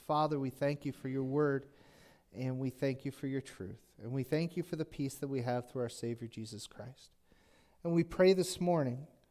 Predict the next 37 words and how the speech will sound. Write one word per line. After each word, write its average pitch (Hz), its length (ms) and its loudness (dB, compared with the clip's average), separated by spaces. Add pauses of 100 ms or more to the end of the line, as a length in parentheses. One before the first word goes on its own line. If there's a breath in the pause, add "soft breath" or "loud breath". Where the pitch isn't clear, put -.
(960 soft breath)
that 135 340 6
you 151 200 4
would 156 140 4
help 147 240 2
us 143 160 0
to - 180 -2
realize 139 760 4
and 131 160 -2
live 143 160 2
out 131 200 0
that 127 200 -2
peace 127 320 -4
in 127 100 -6
our 127 120 -2
lives 117 400 -6
each 170 300 -6
and 117 100 -6 (100)
every 123 320 -6
day. 147 420 -14 (1300 soft breath)
And 160 100 -4
we 160 80 0
pray 151 280 2
for 139 180 -6
so 147 240 -6
many 120 440 -2
in 131 100 -4
our 123 100 -2
very 131 260 0
community, 120 500 -6
people 135 380 -6
in 135 80 -2
our 123 140 0
lives, 113 500 -6
family, 135 380 -2
friends, 131 400 0
neighbors, 127 380 -2
coworkers, 127 680 -4